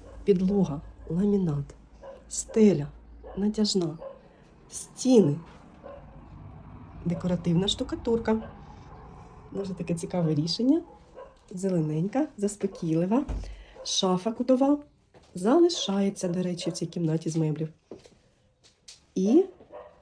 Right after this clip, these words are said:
комод. Бачите, який сучасний комодик, він теж залишається. Подивіться, яке велике вікно на три секції.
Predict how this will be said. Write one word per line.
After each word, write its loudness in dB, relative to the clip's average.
комод. 6
Бачите, -6
який -4
сучасний -4
комодик, 0
він -6
теж -4
залишається. -6
Подивіться, 0
яке 0
велике -2
вікно 0
на -4
три -2
секції. -2